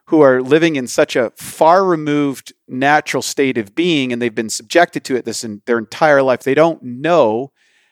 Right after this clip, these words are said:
how obvious this becomes when you remove themselves out of it. So what you've shared, I think, is really critical to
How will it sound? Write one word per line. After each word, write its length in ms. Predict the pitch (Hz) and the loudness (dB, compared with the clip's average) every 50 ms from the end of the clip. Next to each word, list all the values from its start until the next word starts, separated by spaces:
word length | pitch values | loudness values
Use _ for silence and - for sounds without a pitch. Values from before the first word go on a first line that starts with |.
| _ _ | _ _
how 460 | - 139 135 139 135 131 131 - _ _ _ | -2 0 2 2 4 2 0 -2 _ _ _
obvious 680 | - 143 151 180 202 214 175 156 151 131 123 120 - | 0 4 6 6 6 4 2 -2 -2 -2 -2 -4 -4
this 240 | - 127 123 - - | -6 -6 -6 -6 -8
becomes 500 | - - 131 - - 123 113 113 123 113 | -8 -10 -10 -6 -6 -4 -4 -4 -6 -6
when 160 | 117 123 123 | -8 -6 -6
you 120 | 123 123 120 | -6 -6 -4
remove 500 | 120 120 120 123 127 131 139 139 127 123 | -4 -4 -2 -2 0 0 0 0 -2 -6
themselves 540 | 123 120 113 - - 117 113 113 104 110 143 | -10 -10 -6 -2 0 0 0 0 0 2 4
out 160 | 156 175 165 | 4 6 4
of 120 | 139 101 | 2 0
it. 160 | 101 92 - | -4 -8 -6
So 300 | - - 131 120 117 - _ _ _ _ _ _ _ _ _ _ | -4 -2 -2 -2 -2 -4 _ _ _ _ _ _ _ _ _ _
what 220 | - 147 160 - | 0 0 0 0
you've 360 | 165 147 139 127 113 - - _ _ _ - | 0 -2 -2 -2 -4 -8 -14 _ _ _ -10
shared, 500 | - - - - 160 160 160 147 139 123 | -8 -6 -2 0 2 4 4 4 4 2
I 40 | 113 | 0
think, 200 | - 131 120 - | -2 -4 -6 -6
is 100 | 110 101 | -8 -6
really 260 | 110 120 120 110 104 | -2 -2 -2 -2 -2
critical 540 | - - - - 170 170 170 160 - - 120 | -4 -10 -4 0 2 2 2 0 0 -2 -4
to 100 | - | -4